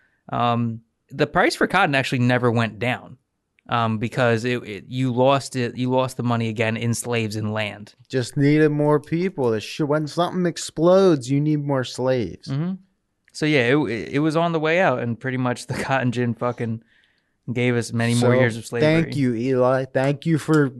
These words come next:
Speaker 2: making more slavery.
Speaker 1: You broke bitch.
Speaker 2: You piece of shit. Now, Whitney was out of the cotton business. He had to turn his focus somewhere else.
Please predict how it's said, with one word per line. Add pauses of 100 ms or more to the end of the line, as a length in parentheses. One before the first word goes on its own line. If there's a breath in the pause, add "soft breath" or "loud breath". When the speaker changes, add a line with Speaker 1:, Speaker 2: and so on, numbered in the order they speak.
(140)
Speaker 2:
making
more
slavery.
Speaker 1:
You
broke
bitch.
Speaker 2:
You
piece
of
shit. (920)
Now,
Whitney
was
out
of
the
cotton
business. (520)
He
had
to
turn
his
focus
somewhere
else.